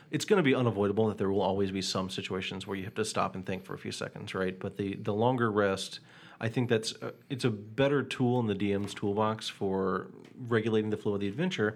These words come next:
And I think, you know, strategic play can often be kind of a challenge for a D M to run, right? I mean, thinking about sort of the long-term implications of the player's actions can be a challenge sometimes, and this is an area where we can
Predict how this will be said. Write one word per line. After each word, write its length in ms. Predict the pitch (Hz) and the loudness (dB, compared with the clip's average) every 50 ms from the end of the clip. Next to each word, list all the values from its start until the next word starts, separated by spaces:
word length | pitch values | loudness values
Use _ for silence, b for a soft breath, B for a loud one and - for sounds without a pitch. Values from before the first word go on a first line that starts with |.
| B B B B B B B | B B B B B B B
And 100 | 214 220 | 2 4
I 20 | |
think, 240 | 220 311 294 - - | 4 2 -2 0 2
you 60 | 190 | 4
know, 260 | 175 156 143 143 143 117 | 6 6 6 6 4 2
strategic 560 | - - 180 180 - 254 262 254 180 - - - | 2 2 2 4 4 4 2 2 0 -4 -2 0
play 400 | 208 220 214 165 120 113 113 110 | 2 4 4 4 4 4 2 0
can 240 | 110 - 147 127 | 0 0 0 2
often 340 | 98 123 165 180 180 147 127 | 4 4 2 2 2 0 0
be 380 | 117 139 175 175 135 120 117 - | 2 0 0 0 0 -2 -4 -2
kind 160 | - 143 135 | -2 0 0
of 80 | 123 113 | 2 0
a 40 | 107 | 0
challenge 500 | - - 135 160 196 139 98 95 95 - | 0 0 0 0 0 0 -2 -2 -4 -6
for 200 | - - 110 101 | -2 2 2 2
a 80 | 101 | 2
D 160 | 101 107 101 101 | 2 0 0 0
M 120 | 95 92 | 0 -2
to 100 | - 98 | -2 0
run, 320 | 98 127 185 151 80 - | 0 2 2 2 0 -2
right? 260 | 92 95 95 95 98 98 | -4 -2 0 2 2 2
I 40 | |
mean, 180 | 95 98 98 95 | 0 0 -2 -2
thinking 320 | 95 123 117 113 117 110 | -2 -2 -2 0 0 0
about 320 | 107 - 107 101 101 101 B B B B B B | 2 2 4 2 2 0 B B B B B B
sort 140 | - - 127 | 0 0 2
of 40 | 104 | 2
the 80 | 110 101 | 4 2
long-term 460 | 98 101 101 104 107 - - 110 107 | 4 4 4 2 2 0 0 0 0
implications 600 | 101 98 117 107 - 104 98 95 - 110 101 98 | 0 -2 -6 -4 -2 -2 -2 0 -2 -4 -4 -4
of 80 | 101 | -4
the 80 | 98 95 | -4 -4
player's 320 | 95 - 98 95 98 95 | -4 -4 -2 -2 0 0
actions 480 | 117 123 139 143 - - 107 98 95 95 | 0 0 0 0 -2 -4 -6 -6 -8 -8
can 200 | - - 120 117 | -4 0 0 2
be 160 | 117 139 156 | 2 2 2
a 40 | 135 | 2
challenge 400 | - - 135 135 139 127 113 - | 0 0 0 0 0 0 -2 -2
sometimes, 540 | - 101 95 92 98 92 92 92 95 92 B B B B B B B | -4 -6 -4 -2 0 0 0 0 0 -4 B B B B B B B
and 100 | 117 113 | 0 0
this 80 | 107 | 0
is 60 | 107 110 | 0 -2
an 80 | 101 | 0
area 180 | 101 101 104 101 | 0 0 2 2
where 100 | 98 98 | 0 -2
we 60 | 98 | -2
can 300 | - 98 95 95 95 95 | -4 -6 -6 -6 -8 -8